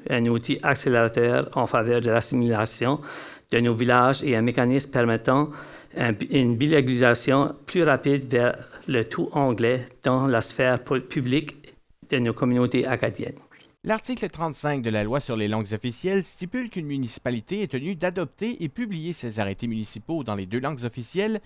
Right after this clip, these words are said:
Speaker 2: lorsque les locuteurs d'une langue officielle en situation minoritaire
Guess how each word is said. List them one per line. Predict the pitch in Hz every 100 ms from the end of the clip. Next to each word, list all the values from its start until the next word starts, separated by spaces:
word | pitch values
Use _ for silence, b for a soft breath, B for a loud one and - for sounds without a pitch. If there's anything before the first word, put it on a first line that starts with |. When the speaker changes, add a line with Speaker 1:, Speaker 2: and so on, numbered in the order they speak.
| b b b
Speaker 2:
lorsque | 240 240
les | 220 165
locuteurs | 147 190 165 214 214
d'une | 131 120
langue | 135 113
officielle | 151 151 151 - 135 110 -
en | 202
situation | - - 147 - 131
minoritaire | 117 107 110 113 180 208